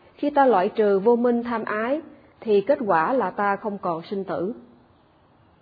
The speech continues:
Vipaka là quả của thiện nghiệp không còn tái sinh, hay quả của thiện nghiệp còn tái sinh.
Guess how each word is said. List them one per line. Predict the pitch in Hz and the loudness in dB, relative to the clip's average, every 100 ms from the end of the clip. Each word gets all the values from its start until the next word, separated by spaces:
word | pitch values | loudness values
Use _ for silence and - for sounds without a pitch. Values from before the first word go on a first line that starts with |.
| - _ _ _ _ _ _ _ _ - | -20 _ _ _ _ _ _ _ _ -10
Vipaka | 226 262 254 240 226 240 220 214 | -2 0 2 0 0 0 2 4
là | 208 190 | 2 0
quả | 170 170 156 208 294 - - | 0 0 2 -2 -6 -12 -6
của | 190 | -4
thiện | 220 196 208 | -2 -2 0
nghiệp | 190 185 - | -2 -2 -4
không | 233 220 | -6 -4
còn | 196 175 | -4 -2
tái | 208 262 - | -2 -2 2
sinh, | 247 240 240 - - - | 4 2 -4 -16 -20 -6
hay | 226 | -2
quả | 226 - 175 | 0 0 0
của | 202 | -2
thiện | 208 175 190 | -4 -6 -4
nghiệp | 180 165 - | -6 -6 -4
còn | 180 165 | -4 -4
tái | 180 233 - | -4 -4 -2
sinh. | 214 | -4